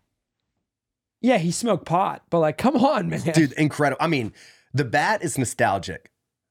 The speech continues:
Speaker 2: Michael
Speaker 1: Yeah.
Speaker 2: Phelps winning eight golds is legendary.
Speaker 1: Yeah.
Speaker 2: Eight and oh eight?
Speaker 1: Eight and oh eight.
Speaker 2: All right, I'm going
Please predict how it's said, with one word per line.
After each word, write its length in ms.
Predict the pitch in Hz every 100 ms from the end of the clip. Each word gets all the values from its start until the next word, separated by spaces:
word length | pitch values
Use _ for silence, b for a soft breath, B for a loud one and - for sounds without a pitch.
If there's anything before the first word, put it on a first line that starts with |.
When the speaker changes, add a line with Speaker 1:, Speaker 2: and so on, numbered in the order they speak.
| _
Speaker 2:
Michael 340 | - 131 151 165
Speaker 1:
Yeah. 100 | 117
Speaker 2:
Phelps 360 | 127 123 -
winning 300 | 135 120 110 -
eight 220 | 104 117
golds 340 | 110 101 117
is 140 | 95 85
legendary. 760 | 85 90 87 87 69 - - -
Speaker 1:
Yeah. 140 | -
Speaker 2:
Eight 160 | 123 151
and 100 | 147
oh 140 | 131
eight? 280 | 107 131 - _ _ _ _ _ _ _ - -
Speaker 1:
Eight 260 | 247 311
and 100 | 254
oh 280 | 220 233 233 220
eight. 200 | 185 143 _ _ _ _ _ _ _ _ -
Speaker 2:
All 120 | 127
right, 280 | 123 110 98 _
I'm 380 | 104 123 143 165
going 640 | 135 127 123 120 120